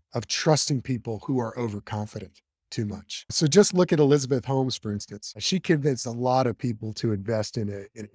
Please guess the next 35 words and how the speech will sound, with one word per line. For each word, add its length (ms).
a 80
venture 320
that 140
was 160
doomed 300
to 60
fail. 480
A 20
lot 140
of 80
people 180
got 160
egg 160
on 120
their 100
face. 280
A 40
lot 100
of 60
people 240
lost 280
a 40
lot 280
of 80
money. 360
And, 260
uh, 80
it 80
was 140
because 280
she 140
projected 460
so 100
much 160
confidence. 580